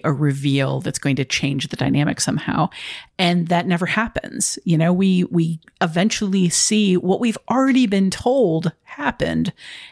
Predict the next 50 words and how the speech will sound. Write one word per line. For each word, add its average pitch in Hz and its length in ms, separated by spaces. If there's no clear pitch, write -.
And 175 360
by 185 140
the 190 100
time 220 380
we 190 140
see 233 340
it 196 60
on 175 140
screen, 254 360
it's 175 180
like, 175 220
"Yeah, 220 420
I 202 100
know, 226 200
you, 156 180
you 180 140
told 202 400
the 170 120
story. - 640
Why 175 540
are 185 120
we, 165 420
why 175 140
are 196 80
we 190 160
waiting 170 460
and 156 100
seeing 160 300
it - 160
play 151 300
out - 260
at - 160
length?" - 500
So 170 360
I, 247 200
I 285 100
agree 277 260
that 277 120
it's 247 140
both 202 220
a 185 40
pacing 156 440
issue 147 420
and 147 260
a - 200
kind - 240
of 170 80
a 160 40
structural - 640
issue. - 420